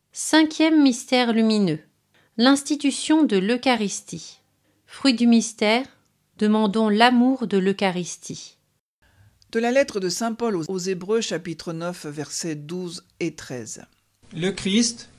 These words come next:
Speaker 3: lui, survenu comme grand prêtre des biens à venir, traversant l'attente plus grande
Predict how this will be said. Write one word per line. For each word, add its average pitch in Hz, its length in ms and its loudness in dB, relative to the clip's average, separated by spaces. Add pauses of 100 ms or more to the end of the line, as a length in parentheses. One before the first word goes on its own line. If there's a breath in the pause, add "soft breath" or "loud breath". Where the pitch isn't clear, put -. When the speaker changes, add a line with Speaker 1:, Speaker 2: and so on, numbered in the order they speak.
Speaker 3:
lui, 170 360 -4 (160)
survenu 226 680 0
comme 190 220 -4
grand 190 260 -2
prêtre 202 420 -2
des 165 160 -8
biens 196 320 -2
à 170 80 -4
venir, 175 600 -6 (400)
traversant 220 580 2
l'attente 202 540 0
plus 208 200 -6
grande 196 380 -2